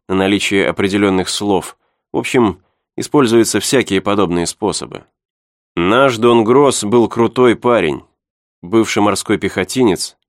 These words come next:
с соответствующими замашками. Когда я рассказал ему о новой системе, он спросил: «Но за моим терминалом вы ведь не следите?»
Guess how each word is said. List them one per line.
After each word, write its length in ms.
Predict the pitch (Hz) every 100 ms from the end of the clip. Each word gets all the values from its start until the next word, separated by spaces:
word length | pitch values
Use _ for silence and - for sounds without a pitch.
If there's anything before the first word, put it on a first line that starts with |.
| _
с 80 | -
соответствующими 800 | - 139 123 123 - 113 95 107
замашками. 640 | 101 110 110 82 - 71 69 _ _ _ _ _ _ _ _ _
Когда 300 | - 95 113
я 120 | 123
рассказал 500 | 123 - 123 117 127
ему 260 | 117 110 113
о 80 | 113
новой 320 | 123 110 98
системе, 580 | - 101 - 151 156 131
он 120 | 123
спросил: 640 | - 127 123 - 95 78 _ _ _ _ _ _ _ _ _ _ _ _ _ -
«Но 260 | 90 107
за 160 | 113 117
моим 360 | 123 135 139 98
терминалом 680 | 101 98 113 123 95 85
вы 120 | 82 90
ведь 160 | 90
не 100 | 101
следите?» 680 | 95 107 113 143 165 - 73